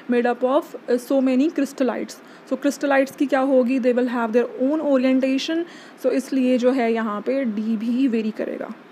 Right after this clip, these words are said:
क्लियर है ये? So in this method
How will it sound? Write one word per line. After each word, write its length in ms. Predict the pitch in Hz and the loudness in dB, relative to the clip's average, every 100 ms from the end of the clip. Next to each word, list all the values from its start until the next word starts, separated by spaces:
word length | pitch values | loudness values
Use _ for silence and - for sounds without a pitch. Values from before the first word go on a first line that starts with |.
| - - | -18 -2
क्लियर 240 | 254 254 | 2 4
है 120 | 277 | 4
ये? 180 | 294 294 311 - - - - - - - _ _ _ _ _ - - - | 2 0 -2 -16 -20 -20 -20 -20 -20 -20 _ _ _ _ _ -20 -20 -2
So 100 | 277 277 285 285 | 2 4 2 2
in 100 | 262 | 4
this 160 | 247 262 | 4 2
method 600 | 269 262 254 269 302 302 | 2 2 2 4 2 2